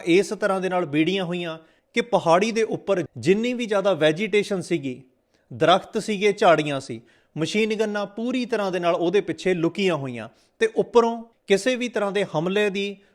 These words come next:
ਪੋਸੀਬਿਲਿਟੀ ਨੂੰ ਪੂਰੀ ਤਰ੍ਹਾਂ ਦੇ ਨਾਲ ਨਕਾਰਦੀ ਆ। ਇਸ ਪਹਾੜ ਦੀ ਪੂਰੀ ਤਰ੍ਹਾਂ ਦੇ ਨਾਲ ਖੜੀ ਹੋਈ ਚੜ੍ਹਾਈ ਤੇ ਨਾਲੇ ਇੱਕ ਹੋਰ ਚੀਜ਼,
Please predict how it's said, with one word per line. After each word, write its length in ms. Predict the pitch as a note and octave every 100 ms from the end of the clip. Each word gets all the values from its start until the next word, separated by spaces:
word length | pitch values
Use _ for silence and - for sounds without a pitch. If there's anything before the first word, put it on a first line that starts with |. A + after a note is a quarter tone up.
| _
ਪੋਸੀਬਿਲਿਟੀ 680 | F#3 F#3+ F#3+ A#3 G#3 F#3+ G3+
ਨੂੰ 160 | G3 F#3+
ਪੂਰੀ 340 | G#3+ A3+ B3+
ਤਰ੍ਹਾਂ 260 | A3+ G#3 F#3+
ਦੇ 100 | G3
ਨਾਲ 200 | F#3 F3
ਨਕਾਰਦੀ 600 | D3 E3 D#3+ E3+ F#3+ F3+
ਆ। 180 | E3 E3+ - _ _
ਇਸ 300 | G3+ A#3+ A#3+
ਪਹਾੜ 400 | - G3 D#3+ D#3+
ਦੀ 140 | D#3+
ਪੂਰੀ 400 | F3+ - A#3 B3+
ਤਰ੍ਹਾਂ 240 | A#3 G3+ F3
ਦੇ 80 | E3+
ਨਾਲ 140 | E3
ਖੜੀ 340 | E3 F3+ G3+
ਹੋਈ 160 | F3+ G3+
ਚੜ੍ਹਾਈ 440 | G3 G3 D3+ E3+ F#3 - _
ਤੇ 80 | G#3+
ਨਾਲੇ 280 | F3+ G#3 A3+ G#3
ਇੱਕ 120 | G#3+
ਹੋਰ 260 | E3+ F3+
ਚੀਜ਼, 360 | D#3 C#3+ A2 -